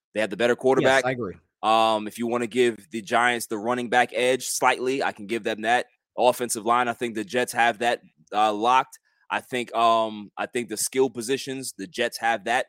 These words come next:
Speaker 1: Obviously, the defense, the Jets have that. Special teams, I'll give it to the Jets.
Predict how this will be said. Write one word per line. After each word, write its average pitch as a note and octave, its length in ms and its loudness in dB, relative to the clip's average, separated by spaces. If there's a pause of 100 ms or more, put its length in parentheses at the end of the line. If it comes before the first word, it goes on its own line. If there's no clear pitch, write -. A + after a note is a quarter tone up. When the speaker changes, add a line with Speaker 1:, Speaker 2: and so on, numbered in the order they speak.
(120)
Speaker 1:
Obviously, A#2 400 -6
the F2+ 220 -20
defense, A#2+ 400 -6
the A#2 80 -8
Jets A#2+ 240 -2
have A#2+ 260 0
that. B2+ 240 0 (380)
Special C#3 360 -2
teams, C3 280 -4
I'll A#2+ 100 2
give A#2+ 200 -6
it A2+ 100 -10
to A#2+ 80 -6
the A2+ 80 -4
Jets. B2+ 400 -2